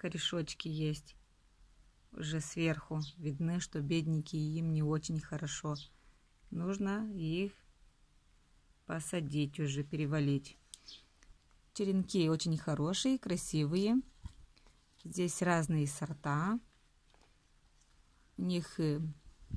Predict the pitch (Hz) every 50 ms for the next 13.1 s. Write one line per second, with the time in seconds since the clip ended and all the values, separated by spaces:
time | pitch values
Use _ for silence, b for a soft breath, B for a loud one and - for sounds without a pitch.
0 | - - - - - - 175 165 170 170 160 - - - 147 147 143 147 - 156
1 | 151 143 156 151 147 147 139 147 147 151 175 185 196 208 208 170 175 185 175 165
2 | 175 165 160 170 175 170 160 156 156 160 143 151 151 151 160 156 - - - _
3 | - 147 139 143 143 143 - - 175 175 - - 226 247 - B B B B B
4 | B B B B B B B - 180 175 156 156 175 175 170 165 160 160 156 156
5 | 156 147 160 160 151 143 - - 165 156 151 143 139 151 143 - - 156 147 -
6 | - - 208 - - - 285 311 330 - - _ - - 180 175 180 202 202 180
7 | 151 151 143 151 185 220 254 214 160 156 151 143 160 185 214 220 - - _ _
8 | - - - _ _ _ - - - - - - - - 156 151 147 143 - -
9 | 156 147 143 143 - 147 147 151 139 - _ _ _ _ _ _ _ _ - 185
10 | 170 170 208 220 233 226 - 190 165 - - - 196 196 185 - - 165 160 147
11 | 139 151 143 147 185 240 262 - - - - b b b b b b b b -
12 | 165 165 160 160 180 208 214 208 180 165 160 156 147 143 143 143 143 139 - -
13 | -